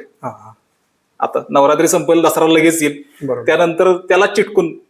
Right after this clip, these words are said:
Speaker 2: दिवाळी सुद्धा येते. ऑफर काय सांगा आता, हा सगळ्यात महत्वाचा प्रश्न. ऑफर ह्याच की तुमच्याकडून अजून आणि कसं काय सगळं असणार आहे गणित?
Speaker 1: हे माणसांना, आता सर्व ग्राहकांना जीएसटीचा दहा टक्केचा लाभ होतोच.
Speaker 2: हा.
Speaker 1: जो, आणि प्लस तुम्हाला कंपनी दूध उत्पादकांसाठी
Speaker 2: हम्म.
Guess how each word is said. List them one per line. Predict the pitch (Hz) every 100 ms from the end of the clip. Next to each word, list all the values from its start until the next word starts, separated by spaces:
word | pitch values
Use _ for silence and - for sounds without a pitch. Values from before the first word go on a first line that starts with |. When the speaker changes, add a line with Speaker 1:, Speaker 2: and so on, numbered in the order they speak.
| _
Speaker 2:
दिवाळी | 147 180 190 185
सुद्धा | 185 156
येते. | 131 123 - _ _ _ -
ऑफर | - 175
काय | - 143
सांगा | 135 131 117
आता, | 113 - - _ _ _ -
हा | 170
सगळ्यात | 170 147 151
महत्वाचा | 160 131 123
प्रश्न. | 117 117 - - _ -
ऑफर | 147 208
ह्याच | 185 208 208
की |
तुमच्याकडून | 214 202 196 185
अजून | 190 175 190 190
आणि | 160
कसं | 170 -
काय | 170 147
सगळं | 131 120
असणार | 117 123
आहे | 120
गणित? | 117 113 -
Speaker 1:
हे | - 185 214
माणसांना, | 208 175 160 180 175 190
आता | 170
सर्व | 165 170 165
ग्राहकांना | 165 160 143 - 147 147 151
जीएसटीचा | 143 143 143 147 139
दहा | 151 135
टक्केचा | 123 131 143 139 139
लाभ | 131 127
होतोच. | 123 135 123 110 - -
Speaker 2:
हा. | 147 123 - - -
Speaker 1:
जो, | 139 139
आणि | 170 143 147
प्लस | 147 156 160 165
तुम्हाला | 160 147 139 143
कंपनी | 190 139 143 139 147 202 - -
दूध | 151 147
उत्पादकांसाठी | 143 147 135 131 131 - 139 123
Speaker 2:
हम्म. | 139 - - 135